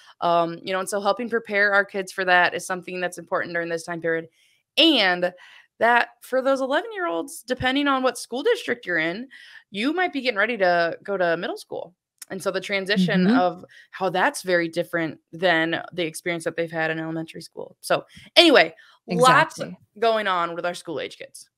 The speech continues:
Speaker 1: Lots and lots.
Speaker 2: There is a ton. And, and Doctor Diana Lang is a faculty member at Iowa State University, and she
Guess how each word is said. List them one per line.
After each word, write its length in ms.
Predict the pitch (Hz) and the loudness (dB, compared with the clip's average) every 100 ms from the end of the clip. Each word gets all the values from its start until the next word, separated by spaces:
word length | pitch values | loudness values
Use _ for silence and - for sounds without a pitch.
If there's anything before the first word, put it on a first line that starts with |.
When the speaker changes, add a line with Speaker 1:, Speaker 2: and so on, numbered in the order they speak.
| _ - | _ 0
Speaker 1:
Lots 220 | 190 190 | 0 0
and 80 | 190 | -10
lots. 300 | - - - _ _ _ _ _ _ _ _ | -12 -18 -20 _ _ _ _ _ _ _ _
Speaker 2:
There 200 | 233 247 214 | 6 10 12
is 160 | 175 | 10
a 120 | 202 | 6
ton. 220 | 202 226 214 | 4 6 8
And, 240 | 190 185 | 6 4
and 280 | - 202 202 | 4 6 8
Doctor 280 | 214 269 285 | 8 8 6
Diana 380 | 233 214 214 214 | 6 6 6 6
Lang 400 | 202 202 214 196 | 6 6 6 4
is 640 | - 175 180 175 180 - - | 0 0 2 2 0 -4 -2
a 320 | 185 175 170 | 2 4 2
faculty 420 | - 262 285 302 | 4 4 4 4
member 280 | 208 185 180 | 6 6 6
at 160 | 190 - | 4 4
Iowa 240 | 180 180 | 4 4
State 180 | 175 - | 2 2
University, 380 | 190 180 185 185 | 2 2 2 2
and 140 | 185 | 4
she 460 | - - 294 311 | 4 6 6 8